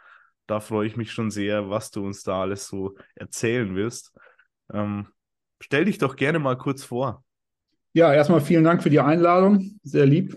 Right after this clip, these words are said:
Speaker 2: von, von euch. Ähm, ja, ich heiße David Schmidt, bin zweiundvierzig Jahre alt,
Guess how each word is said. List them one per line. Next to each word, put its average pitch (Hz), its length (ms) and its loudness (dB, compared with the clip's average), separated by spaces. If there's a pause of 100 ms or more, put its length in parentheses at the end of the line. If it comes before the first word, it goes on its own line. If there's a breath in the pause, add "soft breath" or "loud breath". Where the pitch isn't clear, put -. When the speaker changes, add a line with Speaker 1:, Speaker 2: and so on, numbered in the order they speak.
Speaker 2:
von, 165 420 -2
von 160 160 0
euch. 185 380 0 (140)
Ähm, 147 500 6 (120)
ja, 151 180 4
ich 143 100 4
heiße 139 140 4
David 135 240 4
Schmidt, 202 240 2
bin 139 600 4
zweiundvierzig 135 520 2
Jahre 151 260 4
alt, 147 300 2